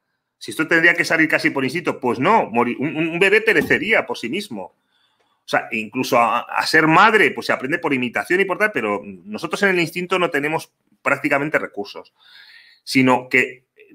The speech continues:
digamos que recibimos esos recursos, suple el instinto las vigencias sociales con que nos encontramos. Nos las da la sociedad,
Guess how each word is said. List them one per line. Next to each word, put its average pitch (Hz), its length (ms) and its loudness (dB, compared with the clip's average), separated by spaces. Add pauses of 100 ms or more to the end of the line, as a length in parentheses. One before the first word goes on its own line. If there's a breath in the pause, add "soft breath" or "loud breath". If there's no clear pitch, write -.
digamos 135 420 0
que 147 120 2
recibimos 160 640 4
esos 214 200 4
recursos, 196 800 0 (220)
suple 170 300 0
el 202 80 0
instinto 190 420 -2
las 156 160 0
vigencias 143 500 2
sociales 87 580 -2
con 104 180 -6
que 110 100 0
nos 104 140 -2
encontramos. 92 720 -2 (560)
Nos 95 160 -4
las 98 140 2
da 123 120 4
la 170 80 2
sociedad, 107 600 0